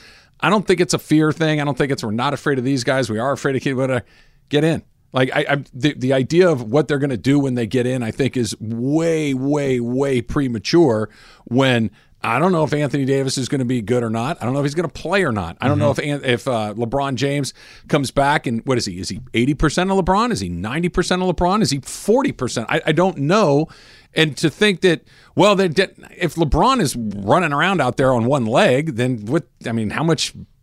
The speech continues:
Speaker 1: does that help? Probably
Speaker 2: Mm-hmm.
Speaker 1: not a ton if
Speaker 2: Mm-hmm.
Speaker 1: he's seriously hobbled. If he's pretty darn good, it helps a great deal.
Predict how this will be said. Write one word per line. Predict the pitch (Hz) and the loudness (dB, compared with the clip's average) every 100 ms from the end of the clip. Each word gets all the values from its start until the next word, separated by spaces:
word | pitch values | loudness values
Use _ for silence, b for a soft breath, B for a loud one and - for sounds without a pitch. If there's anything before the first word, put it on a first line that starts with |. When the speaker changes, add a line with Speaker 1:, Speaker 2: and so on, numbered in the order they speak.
| _ - | _ -2
Speaker 1:
does | 127 | 0
that | 135 143 | 2 2
help? | 202 - | 2 2
Probably | 165 135 113 | 0 0 0
Speaker 2:
Mm-hmm. | 117 | 0
Speaker 1:
not | 92 98 | 0 -4
a | |
ton | - 92 123 - | -6 -4 -2 -2
if | 95 | 0
Speaker 2:
Mm-hmm. | 131 | 2
Speaker 1:
he's | 104 - - | 0 -2 -6
seriously | - 143 123 113 117 | -2 0 0 0 -2
hobbled. | 98 98 135 196 B B B - | 0 0 0 0 B B B 2
If | 180 175 | 2 4
he's | 143 | 0
pretty | - - 147 | 0 2 4
darn | 139 139 | 4 2
good, | 139 214 254 | 4 4 4
it | |
helps | 143 160 - | 0 -2 -2
a | |
great | 123 147 - | -2 -2 0
deal. | 220 | -4